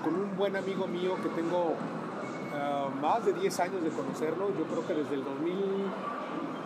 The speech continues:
dos mil cinco más o menos, dos mil cuatro, lo conocí en la ciudad de Monterrey. Él es doctor en psicología. Este, es ma-, es más bien, eh, quiero decir, lo que es, es, este, psicólogo.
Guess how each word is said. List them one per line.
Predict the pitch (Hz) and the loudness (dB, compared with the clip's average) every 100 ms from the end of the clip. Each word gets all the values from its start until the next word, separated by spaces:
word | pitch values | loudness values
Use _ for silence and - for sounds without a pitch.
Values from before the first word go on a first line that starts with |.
| - | -4
dos | 143 123 | -2 -2
mil | 170 - | -2 -2
cinco | - - 196 269 254 - 175 | -2 -2 2 2 2 2 2
más | 160 185 196 | 2 0 0
o | |
menos, | 175 185 196 165 | -2 -2 -2 0
dos | 151 | 0
mil | 151 185 175 190 | -2 -2 -2 2
cuatro, | 165 190 - 156 156 160 156 156 165 175 151 139 139 - - 123 131 | 4 4 2 -2 2 2 4 2 2 0 -2 -2 -2 -4 -4 -2 0
lo | 151 | 2
conocí | 160 156 135 | 2 0 2
en | 185 | 0
la | 180 | 2
ciudad | 175 180 | 0 0
de | |
Monterrey. | 175 165 - 160 185 233 208 | 0 0 2 4 4 2 0
Él | 170 | 2
es | 160 170 - - - - - - - | 2 2 -2 -6 -6 -8 -8 -6 0
doctor | 160 - 175 180 | 0 4 4 4
en | 185 | 2
psicología. | - - 160 143 - 196 240 - - - - - - - - - - - - - 156 131 | -2 2 2 2 4 4 4 0 -6 -8 -8 -8 -6 -6 -8 -8 -8 -8 -8 -4 0 0
Este, | - - 143 139 139 | 0 0 2 2 2
es | 143 | 2
ma-, | 165 165 | 2 4
es | 156 160 - | 4 4 2
más | 180 | 2
bien, | 156 175 170 | 4 2 0
eh, | - - - - - - - - | -4 -6 -6 -6 -6 -8 -6 -2
quiero | - 170 | 2 4
decir, | 165 147 180 175 - 143 | 4 2 2 0 0 0
lo | 151 | 0
que | 165 | 2
es, | 151 180 | 0 0
es, | 156 | -2
este, | 160 - - 135 135 | -4 -4 0 2 2
psicólogo. | - 151 180 180 175 226 | -2 2 4 4 4 2